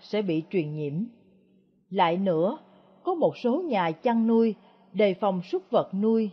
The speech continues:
như heo, bò, gà, vịt không bị truyền nhiễm bệnh dịch,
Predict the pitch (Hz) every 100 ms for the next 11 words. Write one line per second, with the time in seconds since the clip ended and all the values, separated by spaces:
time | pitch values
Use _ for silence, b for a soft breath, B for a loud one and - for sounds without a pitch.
0 | - - 208 208 202 180 214 240 233 226
1 | - 175 175 160 151 147 160 175 160 151
2 | 147 165 - b b b - 285 240 170
3 | 156 - 180 156 160 147 214 240 185 143
4 | 156 233